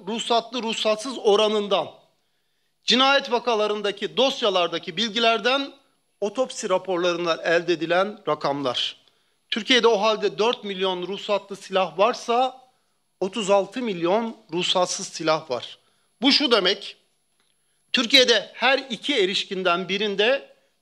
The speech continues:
ya da hü-, her üç evden birinde bir silah var. Ne yaptık? Biz Amerika ile beraber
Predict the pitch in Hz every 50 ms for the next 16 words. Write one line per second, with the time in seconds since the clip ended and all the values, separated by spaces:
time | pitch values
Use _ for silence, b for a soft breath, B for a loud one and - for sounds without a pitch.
0 | _ _ - 190 214 220 226 196 - - 226 277 311 277 - - 220 254 269 269
1 | 262 - 285 277 277 - - - 208 196 196 175 180 170 165 180 175 165 214 214
2 | 226 208 196 190 208 220 247 247 - - _ _ _ _ 185 202 190 196 - -
3 | 190 175 165 165 160 - 123 117 - - - - _ _ _ _ _ _ _ _
4 | _ _ 170 196 247 277 269 269 - 190 - 170 202 220 202 - - - 196 185
5 | 226 247 247 233 - 254 233 214 208 202 165 180 202 208 202 202 185 202 185 160
6 | -